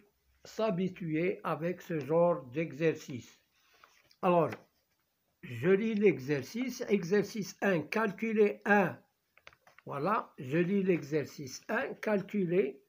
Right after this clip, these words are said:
un moins un septième fois un moins deux septièmes fois un moins trois septièmes, et cetera, jusqu'à arriver à un moins vingt sur sept.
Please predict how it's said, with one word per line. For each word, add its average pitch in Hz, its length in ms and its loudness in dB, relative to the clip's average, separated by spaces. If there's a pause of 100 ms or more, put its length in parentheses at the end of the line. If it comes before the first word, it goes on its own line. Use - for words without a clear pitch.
(220)
un 220 200 2
moins 196 400 4
un 180 160 2
septième 180 520 -2
fois 185 360 -4
un 196 160 4
moins 180 240 2
deux 160 180 -2
septièmes 175 580 -4
fois - 380 -4
un 196 160 0
moins 175 240 0
trois 160 320 -4
septièmes, 190 560 -4
et 196 160 2
cetera, 170 720 -4 (360)
jusqu'à 165 380 -4
arriver 196 800 2
à 185 300 2
un 233 180 2
moins 220 480 2
vingt 208 400 -2
sur 233 320 -6
sept. - 560 -4